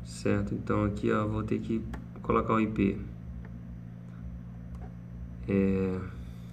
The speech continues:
o I P na faixa zero, um nove dois, um meia oito, zero ponto um dois três, certo? Vou mandar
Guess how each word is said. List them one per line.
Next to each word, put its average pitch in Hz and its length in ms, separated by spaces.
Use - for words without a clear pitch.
o 113 60
I 101 60
P 101 220
na 104 140
faixa 107 340
zero, 101 520
um 135 60
nove 120 260
dois, 107 320
um 110 40
meia 104 240
oito, 101 400
zero 101 600
ponto 107 440
um 110 280
dois 117 360
três, 95 380
certo? 117 500
Vou 117 100
mandar 104 580